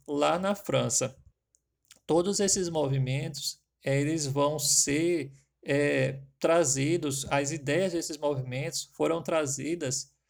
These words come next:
pelo, pela essa elite que vivia aqui na América Espanhola, e ela vai circular, essas ideias de liberdade, de igualdade, ela vai circular por toda as colônias da Espanha.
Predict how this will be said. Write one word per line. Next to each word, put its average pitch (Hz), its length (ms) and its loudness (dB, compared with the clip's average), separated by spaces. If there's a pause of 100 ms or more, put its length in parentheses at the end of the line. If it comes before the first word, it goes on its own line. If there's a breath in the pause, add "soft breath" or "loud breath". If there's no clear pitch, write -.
(360 soft breath)
pelo, 196 600 4
pela 180 240 4
essa 185 280 4
elite 170 640 0
que 156 160 -4
vivia 185 520 -2
aqui 185 220 -6
na 170 280 -2
América 160 680 -2 (320)
Espanhola, 139 840 -2 (380 loud breath)
e 170 100 4
ela 190 180 6
vai 180 180 6
circular, 196 420 2
essas 156 340 0
ideias 139 340 0
de 139 80 2
liberdade, 143 680 0
de 135 140 -6
igualdade, 139 480 0
ela 147 160 -2
vai 156 240 0
circular 147 680 0
por 139 160 -6
toda 185 460 0 (380 soft breath)
as 143 420 2
colônias 160 920 2
da 139 180 2
Espanha. 120 580 0